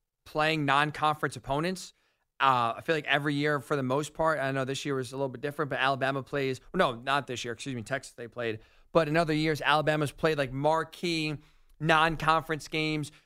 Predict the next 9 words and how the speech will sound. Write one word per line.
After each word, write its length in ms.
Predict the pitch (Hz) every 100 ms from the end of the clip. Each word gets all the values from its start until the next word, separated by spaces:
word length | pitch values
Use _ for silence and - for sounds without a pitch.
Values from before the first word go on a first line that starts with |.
| _
Georgia 440 | 135 185 208 208 208
was 220 | 180 170
supposed 380 | - 180 190 190
to 80 | 190
play 180 | 190 175
Oklahoma 560 | 170 - 151 160 175 151
before 340 | 139 165 165
the 80 | 147
move, 480 | 147 160 156 -